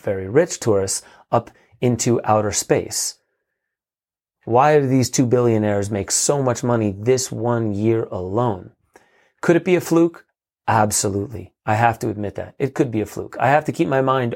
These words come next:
open to the fact that even I'm biased and I'm looking for things and I have apophenia. I'm putting patterns together where there are none. I have to be open to that. However,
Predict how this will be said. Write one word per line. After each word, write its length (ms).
open 360
to 80
the 100
fact 320
that 180
even 260
I'm 280
biased 440
and 100
I'm 260
looking 380
for 120
things 320
and 120
I 40
have 220
apophenia. 680
I'm 140
putting 300
patterns 400
together 440
where 180
there 180
are 160
none. 300
I 100
have 160
to 60
be 160
open 280
to 100
that. 220
However, 580